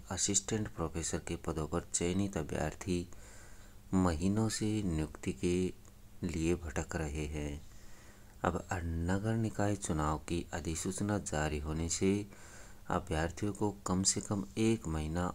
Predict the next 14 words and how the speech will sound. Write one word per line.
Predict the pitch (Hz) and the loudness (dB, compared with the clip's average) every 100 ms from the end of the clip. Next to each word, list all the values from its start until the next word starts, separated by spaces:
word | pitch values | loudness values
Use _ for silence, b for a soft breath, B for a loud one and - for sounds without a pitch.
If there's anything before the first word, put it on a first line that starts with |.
| - | -2
और | 98 95 | 2 4
नियुक्ति | 90 82 - - | 4 0 -2 -4
के | 90 85 | 0 0
लिए | 80 82 87 - B B B B B - | 0 0 -2 -6 B B B B B -2
इंतज़ार | 104 98 98 76 73 82 - | 0 2 2 2 2 0 0
करना | 92 82 76 | 0 2 0
होगा। | 76 78 78 78 73 76 - - - - - - - - - - B B B B B - | 0 0 2 2 0 -4 -12 -16 -16 -16 -18 -18 -18 -18 -18 -16 B B B B B -2
उत्तर | 101 - 113 | 2 4 2
प्रदेश | 110 110 113 123 123 - - 101 | 2 2 2 2 0 -2 -6 -4
लोक | 76 82 101 208 | 2 4 4 2
सेवा | - 110 113 - - | 0 0 0 -2 0
आयोग | 82 80 85 | 2 2 0
यूपीपीएससी | 82 78 95 95 117 - 107 104 - 104 | -2 2 2 2 0 2 0 0 2 2
ने | 104 104 104 | 4 4 2